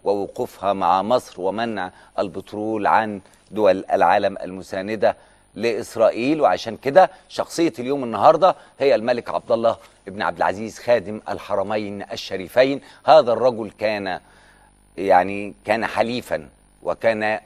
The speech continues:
ظهرا وكان أماناً وكان مناصراً لتلاتين يونيو، وقف مع الشعب المصري. عشان كده احنا واحنا بنشكره لا ننسى الشعب السعودي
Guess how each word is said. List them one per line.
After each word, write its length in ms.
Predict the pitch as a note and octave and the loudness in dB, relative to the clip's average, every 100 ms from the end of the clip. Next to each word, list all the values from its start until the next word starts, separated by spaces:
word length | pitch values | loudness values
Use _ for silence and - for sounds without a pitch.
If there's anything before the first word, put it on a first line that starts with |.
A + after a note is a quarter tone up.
| - | -10
ظهرا 500 | G#2 A#2 - E2+ D#2 - _ _ | 4 4 4 -8 -8 -16 _ _
وكان 400 | E2 - A2+ G#2+ | -10 -2 -2 -2
أماناً 600 | F#2 G#2+ A#2 A#2+ F#2+ D2+ - _ | -6 -6 -4 -4 -6 -10 -14 _
وكان 460 | E2+ E2+ A#2 G2+ F#2+ | -6 -2 -2 -2 -6
مناصراً 640 | G2 F#2+ - D#3+ D#3+ D3 - _ E2+ | -8 -8 0 4 4 4 -6 _ -12
لتلاتين 600 | F#2+ F2 F2 - C#3+ G#2+ | -6 -4 -4 -4 -8 -6
يونيو، 300 | E2 D2 B1+ _ _ - | -8 -12 -16 _ _ -4
وقف 300 | A2+ B2+ C3+ - | 4 4 4 -2
مع 140 | G#2+ | -4
الشعب 380 | G2 - D3+ D#3+ | -4 2 4 4
المصري. 480 | A#2 A#2+ A#2+ - F2 _ _ _ | 0 -6 -8 -8 -18 _ _ _
عشان 240 | - - B2 | -12 -10 -6
كده 180 | B2 | -2
احنا 180 | A#2+ G2+ | -2 0
واحنا 240 | A#2+ C3 D#3 | 0 0 -4
بنشكره 500 | A2+ - D3+ E3+ D#3 - - | -8 -6 -2 0 -2 -10 0
لا 200 | B2 C#3 | 4 6
ننسى 300 | C#3 C#3+ A#2 | 4 -4 -6
الشعب 340 | - C#3 A#2+ | 0 2 2
السعودي 540 | G#2 - G2+ G#2 C2+ | -2 -8 -6 -6 -10